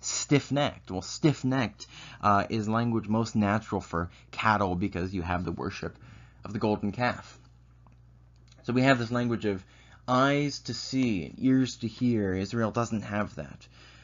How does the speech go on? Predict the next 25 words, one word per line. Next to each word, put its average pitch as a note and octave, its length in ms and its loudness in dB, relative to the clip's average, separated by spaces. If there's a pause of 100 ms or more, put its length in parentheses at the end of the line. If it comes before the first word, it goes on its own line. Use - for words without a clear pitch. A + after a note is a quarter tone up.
(280)
Uh, - 40 -16 (520)
note B2+ 280 4
that B2 120 4
in A#2+ 100 4
Isaiah A#2 480 2
chapter G#2+ 340 -2
six, G#2 320 -6
the A2 80 -4
very A#2 160 2
same A#2 300 2
language A#2 440 2
is F#2 180 -6
used D2+ 400 -8 (300)
when G#2+ 180 0
God, G#2+ 460 2 (280)
uh, F2 180 -6 (100)
articulates C3 600 2
Isaiah's A2 380 2
prophetic A#2+ 540 0
ministry G2 680 -2 (420)
as G#2 400 0
intensifying A2+ 1080 0
and G#2+ 160 2
making C3 400 2
manifest A2 680 -2